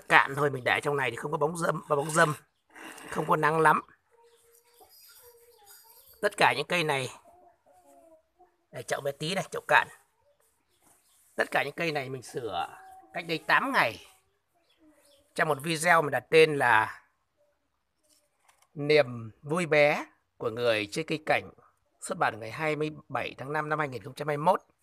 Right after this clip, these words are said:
Vậy đến hôm nay là ngày mùng bốn tháng sáu năm hai nghìn không trăm hai mươi mốt, là tám ngày mà nó đã mọc như này rồi, rất là nhanh các bạn ạ.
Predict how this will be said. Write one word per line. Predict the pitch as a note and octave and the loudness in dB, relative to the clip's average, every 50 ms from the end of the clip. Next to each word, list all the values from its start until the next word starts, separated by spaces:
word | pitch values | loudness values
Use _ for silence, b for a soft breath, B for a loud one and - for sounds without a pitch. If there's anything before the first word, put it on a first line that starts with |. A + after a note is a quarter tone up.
| _ _ _ _ _ _ _ _ _ _ _ _ _ _ _ _ _ _ _ - | _ _ _ _ _ _ _ _ _ _ _ _ _ _ _ _ _ _ _ -12
Vậy | C#3+ C#3 | -10 0
đến | C#3+ C#3+ D#3 F3 | 4 4 4 4
hôm | G3 F3+ F3+ | 4 4 4
nay | F3+ F3+ F3+ D#3 - - _ _ _ _ _ _ _ _ _ _ _ _ _ _ _ _ _ _ _ _ _ _ _ _ _ _ _ _ _ _ _ _ _ _ _ _ _ _ _ _ _ _ _ | 6 6 6 4 0 -6 _ _ _ _ _ _ _ _ _ _ _ _ _ _ _ _ _ _ _ _ _ _ _ _ _ _ _ _ _ _ _ _ _ _ _ _ _ _ _ _ _ _ _
là | - C3+ C3+ C3 | -4 -2 0 0
ngày | A#2+ B2 B2+ B2+ B2 B2 B2 A#2+ A2 - - _ _ _ _ _ _ _ _ _ _ _ - | 2 4 4 4 4 4 2 -2 -6 -10 -14 _ _ _ _ _ _ _ _ _ _ _ -10
mùng | - A#2+ A#2 B2 | -10 -8 -4 -2
bốn | C3+ D3+ F3 E3 | 0 0 0 -2
tháng | E3+ D#3+ | -4 -6
sáu | - - E3 C#3+ D3 F#3 G4 A4+ - - _ _ _ _ _ _ _ _ _ _ _ _ _ _ _ _ _ _ _ _ _ _ _ _ _ _ _ | -2 0 4 4 4 4 4 2 -2 -4 _ _ _ _ _ _ _ _ _ _ _ _ _ _ _ _ _ _ _ _ _ _ _ _ _ _ _
năm | - D3+ E3 | -6 -2 0
hai | D#3+ | 0
nghìn | D3+ C#3 - | 0 0 -2
không | D3+ D3+ | -4 -4
trăm | - E3 D#3 | -2 0 0
hai | D#3 D#3 | 2 2
mươi | E3 | 2
mốt, | F#3+ - | 2 2
là | G#3+ C3+ | 0 -2
tám | - - C3+ C#3+ - - | 0 2 2 2 2 2
ngày | G3 D3+ B2+ A2 - _ _ _ _ _ _ _ _ _ _ _ _ _ _ _ _ _ - - _ _ _ _ _ _ _ | -2 -2 -2 -4 -6 _ _ _ _ _ _ _ _ _ _ _ _ _ _ _ _ _ -20 -20 _ _ _ _ _ _ _
mà | - C#3 C3 C3 | -4 0 2 4
nó | C3 - | 4 4
đã | C#3+ E3 | 4 4
mọc | F3+ E3+ - - C#3+ | 4 4 2 4 0
như | D3 D3+ | -2 0
này | C#3+ B2+ A2+ | 0 -2 -2
rồi, | B2 A#2 A#2+ | -4 -6 -4
rất | F3 G3 | -2 0
là | D#3+ | 0
nhanh | C3+ C#3 D#3 D#3 D3+ | 4 6 6 6 6
các | - - E3+ | 4 0 2
bạn | C#3+ B2+ A2+ | 4 4 6
ạ. | A2+ A2 E2 - - - | 6 4 2 0 -4 -12